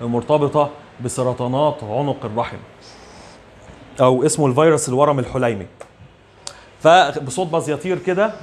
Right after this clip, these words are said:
viruses، viruses everywhere. احنا محاطين بالفيروسات من كل جانب، وهنشوف دلوقتي أرقام مرعبة. احنا كل دوت فعليه ما عليه، لسه ما دخلناش في الهوا ما له. <laughs>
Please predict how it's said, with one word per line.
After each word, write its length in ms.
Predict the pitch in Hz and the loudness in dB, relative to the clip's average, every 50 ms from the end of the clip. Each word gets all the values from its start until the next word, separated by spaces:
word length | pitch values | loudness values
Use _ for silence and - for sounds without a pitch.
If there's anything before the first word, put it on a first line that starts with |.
| - - - 123 120 | -18 -16 -12 -4 0
viruses، 420 | 160 175 185 170 160 165 - 147 131 110 127 | 0 2 2 2 0 -2 -4 -6 -6 -4 -2
viruses 360 | 165 170 170 - - 127 143 156 143 | -2 -2 -2 -2 -4 -6 -6 -6 -4
everywhere. 300 | 147 139 139 156 127 92 - - - - - - - - - | -2 0 0 0 0 -2 -6 -12 -20 -20 -20 -20 -20 -14 -12
احنا 180 | 127 - 151 139 | -8 -4 -2 -2
محاطين 440 | 135 135 135 143 143 - 185 190 165 | -2 -2 0 -2 -2 0 0 0 0
بالفيروسات 520 | 147 131 131 131 127 123 - 165 160 165 | 0 0 2 0 0 0 -2 -4 -4 -4
من 100 | 160 135 | -4 -6
كل 240 | - - 151 143 131 | -4 -4 -2 -2 0
جانب، 380 | 131 151 160 175 170 170 160 135 - - - - - - - - - - - | 0 0 0 0 -2 -2 -4 -6 -10 -16 -20 -20 -20 -20 -20 -20 -18 -8 -4
وهنشوف 380 | 120 131 139 127 127 175 170 | -2 0 0 0 0 -2 -2
دلوقتي 220 | 147 170 170 165 165 | 0 0 0 2 0
أرقام 300 | 131 127 - 165 165 156 | -2 -2 -2 -2 0 0
مرعبة. 320 | 135 127 120 120 117 104 - - - - - - - - - - - - - - - - - - - - - - - - - - - - - - - - - | 0 0 0 0 -2 -2 -6 -14 -20 -20 -20 -20 -20 -20 -20 -20 -20 -20 -20 -20 -20 -20 -20 -20 -20 -20 -20 -20 -20 -20 -20 -20 -20 -20 -20 -20 -12 -6 -2
احنا 140 | 120 156 143 | 0 2 4
كل 220 | 147 185 185 170 | 4 4 2 4
دوت 320 | 147 180 180 180 170 180 - | 2 2 2 2 0 0 -2
فعليه 360 | 160 120 127 143 160 165 147 139 | -4 -2 -2 0 -2 -2 -2 -2
ما 80 | 135 | -2
عليه، 280 | 123 127 139 139 127 107 104 | -2 0 0 0 -2 -2 -4
لسه 200 | 123 139 - 147 | -8 -10 -8 -6
ما 60 | 131 113 | -8 -8
دخلناش 300 | 95 101 117 127 131 - | -8 -8 -8 -8 -8 -8
في 80 | - | -4
الهوا 160 | 123 127 131 127 | -4 -2 -2 -2
ما 80 | 117 | -2
له. 140 | 117 120 113 - - - - - 190 180 139 - - - 175 - - - - 214 226 202 180 - - - - - - - - - - - | -2 -4 -4 -4 -6 -16 -16 -14 -14 -14 -14 -14 -6 -6 -6 -6 -6 -14 -14 -12 -12 -12 -12 -14 -16 -16 -16 -18 -18 -18 -20 -12 0 4
<laughs> 160 | 151 160 | 6 6